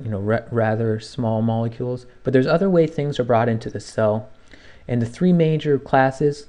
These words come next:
apart from the transporters that we saw, are phagocytosis, is a way of bringing in large materials.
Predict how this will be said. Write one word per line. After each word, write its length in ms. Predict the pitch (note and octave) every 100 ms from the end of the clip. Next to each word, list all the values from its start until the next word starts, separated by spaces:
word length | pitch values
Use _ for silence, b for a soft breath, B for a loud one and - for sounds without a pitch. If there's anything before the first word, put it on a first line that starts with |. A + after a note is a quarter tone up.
| -
apart 280 | - C#3 C3+
from 160 | C3
the 160 | A2+ G#2
transporters 680 | - B2 A#2 C3+ B2 B2+ A#2+
that 100 | B2
we 100 | A#2+
saw, 360 | A#2+ B2 B2 B2+ B B B -
are 160 | G#2
phagocytosis, 1080 | - A2+ B2+ C#3+ D#3+ D3 D#3+ D#3 D#3 E3 -
is 160 | B2+ A#2
a 40 |
way 160 | A2+ A#2+
of 100 | A#2
bringing 220 | A#2 G#2+
in 160 | F#2+
large 300 | G2+ G2+ B2
materials. 580 | C#3 C3 C#3+ C#3 C#3+ C#3